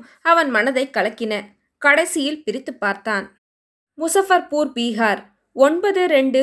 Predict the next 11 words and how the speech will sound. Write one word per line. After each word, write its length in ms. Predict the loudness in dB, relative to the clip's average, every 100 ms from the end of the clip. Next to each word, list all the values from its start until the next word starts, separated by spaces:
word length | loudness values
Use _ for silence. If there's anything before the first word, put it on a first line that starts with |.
| 2
ஆயிரத்தி 440 | 2 2 0 -4
தொள்ளாயிரத்தி 520 | -6 -2 0 0 -4 -8
முப்பத்தி 400 | -8 -10 -10 -6
நாலு. 300 | -4 -4 -8 _ _ _ _ _ -6
அன்பரே, 400 | -4 0 2 0 -4 _ _ _
ரயிலிலிருந்து 720 | 0 2 4 2 2 0 -2
தங்களுக்கு 460 | -2 -2 -2 -2 -4
நான் 200 | -4 -2
எழுதிய 400 | 0 -2 -2 -2
கடிதம் 400 | -2 -2 -4 -4
கிடைத்திருக்கலாம். 640 | -8 -6 -6 -4 -4 -4